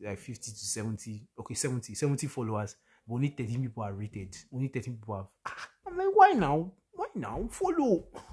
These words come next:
Like, you're listening. How many people are listening to this? Seven hundred and something, seventy people. That's usually ten percent of you. Uh-uh, you people should do this for me now, please. So, yeah. It's your boy Max once more, signing out.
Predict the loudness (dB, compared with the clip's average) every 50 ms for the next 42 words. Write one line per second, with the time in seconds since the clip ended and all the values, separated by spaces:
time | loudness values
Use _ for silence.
0 | -18 -18 -20 -20 _ _ -20 -20 -20 -18 -6 -4 -2 4 4 6 6 6 4 2
1 | 0 -2 -4 -2 0 2 4 4 2 2 2 2 2 2 2 0 -2 -4 -4 -2
2 | -2 -2 -2 -2 2 2 4 6 6 4 4 4 4 2 2 0 -4 -6 -8 -8
3 | -6 -6 -6 0 2 2 2 2 0 -4 -6 -14 -14 -14 -16 -18 _ -20 -20 -20
4 | _ _ -20 -20 _ 2 2 4 4 6 4 6 4 4 2 2 2 2 4 4
5 | 2 2 2 2 2 0 -4 -4 -6 -8 -8 -8 -10 -12 _ _ _ -14 -12 -6
6 | -2 0 0 0 0 -4 -4 -4 -4 -4 -4 -4 -4 -4 -4 -4 -4 -8 -10 -10
7 | -10 -8 -6 -6 -6 -6 -8 -8 -12 -16 _ -8 -6 -4 -4 -4 -8 -12 _ _
8 | _ _ _ _ _ _ _ _ _ -6 0 4 6 8 8 8 6 4 -2 _
9 | _ _ _ _ _ _ _ _ _ _ _ _ _ _ -20 _ -10 -4 -2 -2
10 | 2 4 4 4 4 4 2 2 0 -2 -6 -6 -6 -6 -6 -8 -8 -8 -8 -10
11 | -8 -4 -2 0 0 0 -2 0 0 0 0 -2 -4 -12